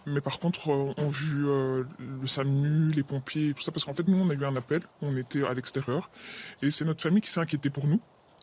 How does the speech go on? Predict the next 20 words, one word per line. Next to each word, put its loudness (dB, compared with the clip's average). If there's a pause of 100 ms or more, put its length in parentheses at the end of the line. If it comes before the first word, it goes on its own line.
parce -2
qu'on 4
n'était 0
pas, 2
on -2
n'était 0 (180)
pas 2
à 2
l'appartement, 2
et 2
donc -4
ils 2
nous -2
ont 0
dit : « -6
Qu'est-ce -2
que -4
vous, -4
vous 0
êtes ? » 2